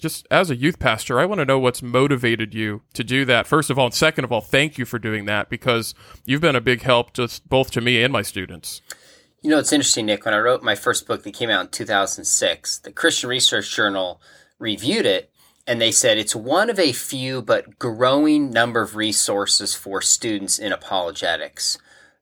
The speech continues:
Speaker 2: Nobody would say that today who knew what was going on, because now there's a ton of resources, whether it's YouTube channels,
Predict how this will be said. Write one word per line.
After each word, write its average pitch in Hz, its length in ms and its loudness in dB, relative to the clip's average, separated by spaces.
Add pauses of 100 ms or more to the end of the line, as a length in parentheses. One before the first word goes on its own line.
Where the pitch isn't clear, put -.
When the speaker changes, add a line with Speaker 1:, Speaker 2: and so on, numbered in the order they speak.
Speaker 2:
Nobody 208 520 2
would 117 220 -4
say 107 280 4
that 90 300 -2
today 85 420 -4
who 139 140 2
knew 156 280 4
what 113 260 -2
was 117 200 0
going 110 260 2
on, 123 200 4
because 101 300 -4
now 165 240 4
there's 117 280 2
a 107 100 -4
ton 135 640 0
of 98 240 -8
resources, 98 840 -6
whether 101 320 0
it's - 220 -4
YouTube 117 520 -2
channels, 131 600 2